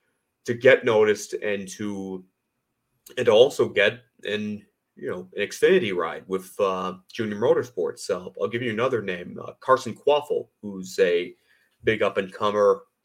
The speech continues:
in, uh, in the late model ranks. He'll be making his debut in the Xfinity Series in Atlanta, in a, not, not Atlanta, uh, Martinsville in a J R M car. Um, and then obviously, um, Junior was the one who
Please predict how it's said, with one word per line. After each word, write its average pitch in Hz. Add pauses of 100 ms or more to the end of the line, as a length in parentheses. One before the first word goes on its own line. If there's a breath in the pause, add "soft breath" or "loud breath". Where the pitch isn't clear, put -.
(140)
in, 98
uh, 92
in 95
the 95
late 95
model 92
ranks. 98
He'll 123
be 123
making 113
his 113
debut 101 (400 soft breath)
in 98
the 95
Xfinity 95
Series 95
in 92
Atlanta, 95 (240)
in -
a, 87 (340)
not, 107
not 92
Atlanta, 78 (320 soft breath)
uh, 73
Martinsville 120 (260)
in 101
a -
J 98
R 85
M 80
car. - (800)
Um, 65
and 104
then 107
obviously, 104
um, 65 (720)
Junior 120
was 107
the 107
one 101
who 98